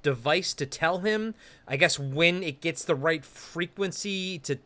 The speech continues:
to turn the tumblers over, you know, so, like, he can't really miss it there either. Like, I liked all the, f-, like, it wasn't autom-, it didn't seem like it was automated. And I liked, I thought that was kinda cool, you know, because it seemed like he had to actually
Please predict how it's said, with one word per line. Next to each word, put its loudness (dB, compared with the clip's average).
to -6
turn -2
the 0
tumblers -2
over, 2
you -2
know, 8
so, 4
like, 4
he -14
can't 0
really 2
miss 0
it -4
there 4
either. 4
Like, 0
I 2
liked 2
all 8
the, 2
f-, -10
like, 0
it 8
wasn't 8
autom-, 6
it 4
didn't -2
seem 0
like 2
it -2
was -2
automated. 2
And 4
I 10
liked, 6
I 8
thought 2
that 4
was -2
kinda 0
cool, -8
you -6
know, 0
because -2
it -6
seemed 0
like 0
he 0
had 6
to -6
actually -2